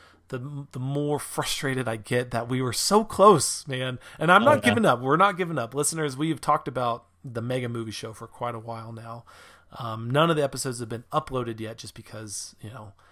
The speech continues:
Speaker 1: we weren't gonna upload a show just to quit on it, you know, <laughs> when the, the movie
Speaker 2: Oh, for
Speaker 1: theater
Speaker 2: sure.
Speaker 1: shut down. But, um,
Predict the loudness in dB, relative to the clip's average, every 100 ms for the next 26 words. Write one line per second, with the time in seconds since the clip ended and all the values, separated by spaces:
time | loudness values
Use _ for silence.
0 | _ -12 -6 -6 -4 -8 -2 -2 0 -4
1 | -4 -2 4 4 4 0 -6 -8 -4 0
2 | 4 4 2 -2 2 2 2 0 0 -4
3 | -4 -4 -12 -10 -12 _ -20 -20 _ -6
4 | -4 -4 0 2 4 2 0 -4 -6 -6
5 | -14 -14 -14 -16 -16 _ _ -20 -20 _
6 | _ _ -12 -10 -10 -14